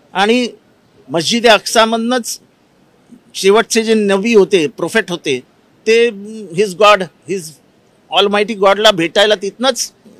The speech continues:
गेले असं म्हणतात आणि त्यांना तिथे जाऊन कुराण मिळालं आणि ते कुराण घेऊन परत आले आणि नंतर मक्केला गेले. त्यामुळे मुसलमानांच्या दृष्टीनेही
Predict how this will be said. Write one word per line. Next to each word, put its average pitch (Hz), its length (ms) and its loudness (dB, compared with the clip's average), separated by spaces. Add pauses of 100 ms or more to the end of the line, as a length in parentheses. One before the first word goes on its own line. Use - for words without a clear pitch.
(120)
गेले 190 280 2
असं 143 240 -2
म्हणतात 175 360 0 (300)
आणि 185 160 -6
त्यांना 214 240 2
तिथे 202 320 -2
जाऊन 208 240 0
कुराण 220 420 4 (340)
मिळालं 147 360 0 (240)
आणि 185 160 -6
ते 214 80 0
कुराण 208 360 2
घेऊन 208 180 2
परत 226 340 0
आले 190 240 2 (240)
आणि 208 120 -4
नंतर 214 260 0
मक्केला 233 440 2
गेले. 139 320 -2 (580)
त्यामुळे 202 400 4 (480)
मुसलमानांच्या 185 960 -4
दृष्टीनेही 214 600 -4